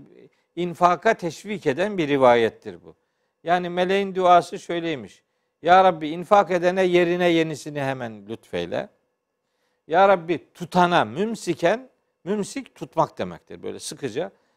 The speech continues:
"Mümsiken tutana da telefa, telef et bunun malını." diye böyle dua eder. Gerçi melek böyle de aslında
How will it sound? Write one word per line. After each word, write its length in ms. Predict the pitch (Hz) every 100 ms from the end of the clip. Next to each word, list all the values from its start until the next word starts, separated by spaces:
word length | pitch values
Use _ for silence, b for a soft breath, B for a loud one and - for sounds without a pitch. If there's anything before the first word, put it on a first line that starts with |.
| _
"Mümsiken 680 | 160 226 220 - 123 113 107
tutana 560 | - 170 175 202 254 202
da 240 | 226 196 _ _ _ _
telefa, 500 | 220 190 107 - 92
telef 360 | - 247 240 113
et 100 | - -
bunun 220 | 92 92
malını." 500 | 90 87 87 85 90
diye 200 | 135 131
böyle 300 | 143 131 98
dua 260 | 101 85
eder. 180 | 80 78 _ _ _ _
Gerçi 280 | 208 233 196
melek 400 | 196 220 220 214
böyle 280 | 202 202 180
de 160 | 170 160
aslında 460 | 151 165 170 147